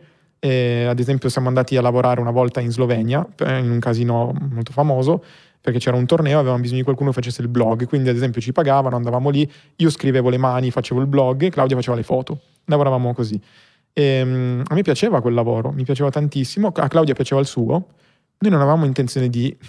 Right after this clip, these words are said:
avere un'altra entrata, noi stavamo bene così. Però il blog cresce tanto e le storie che raccontiamo a un certo punto ci rendiamo conto sono tutte storie di persone non italiane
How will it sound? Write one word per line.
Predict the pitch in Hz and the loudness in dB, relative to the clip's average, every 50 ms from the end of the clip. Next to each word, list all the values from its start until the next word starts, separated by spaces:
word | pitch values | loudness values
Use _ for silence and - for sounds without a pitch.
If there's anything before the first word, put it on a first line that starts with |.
| - - - - | -10 -10 -4 -2
avere | 156 127 123 127 127 | 0 0 2 2 2
un'altra | 127 131 127 123 120 - 131 | 2 2 0 0 0 0 0
entrata, | 123 117 - - 131 135 131 - 139 143 | 0 0 0 0 -2 -2 -2 0 0 2
noi | 165 190 | 0 0
stavamo | - - 147 139 135 135 | 0 2 2 2 2 2
bene | 131 139 156 151 | 2 2 2 2
così. | 131 - 123 117 117 110 - _ _ _ _ _ _ _ _ _ | 0 0 -2 -2 -2 -4 -6 _ _ _ _ _ _ _ _ _
Però | _ - 220 | _ 2 2
il | 190 | 2
blog | 147 156 202 185 | 2 2 2 0
cresce | 156 - 165 151 - 135 | 0 0 -2 -2 -2 -2
tanto | - 131 123 123 120 117 - 151 170 196 - - _ _ _ _ _ _ _ | -2 -2 -2 -2 -4 -2 0 0 -2 -2 -4 -10 _ _ _ _ _ _ _
e | - - | 0 0
le | 160 | 0
storie | 160 - - 240 240 | 2 0 0 0 2
che | 170 165 | 2 0
raccontiamo | 147 127 - 156 143 135 - 147 127 117 117 120 123 135 160 160 - _ - | -2 -2 -2 -2 -2 0 0 0 0 0 0 0 0 0 0 -2 -6 _ -2
a | 151 | -2
un | 151 151 | -2 0
certo | - 175 170 - 196 | 0 0 0 0 -2
punto | - 165 170 175 165 - 185 175 | 0 0 0 0 2 2 2 2
ci | - - - 143 | 0 0 -2 -2
rendiamo | 131 131 139 143 156 180 | 0 0 0 2 0 2
conto | - 151 135 135 151 | 0 0 0 0 -2
sono | 139 156 156 147 | -2 -2 -2 -2
tutte | - 226 - - - | -4 -6 -6 -4 -6
storie | - - - - 156 151 156 156 | -6 -2 0 2 2 4 2 2
di | 143 123 | 0 -2
persone | - 143 135 - - 143 139 147 - | -2 -2 -2 -2 -2 -2 0 -2 -2
non | - 151 156 151 | 0 0 0 0
italiane | 143 131 139 117 110 - - 175 - - | 0 0 0 0 0 -2 -2 -2 -4 -6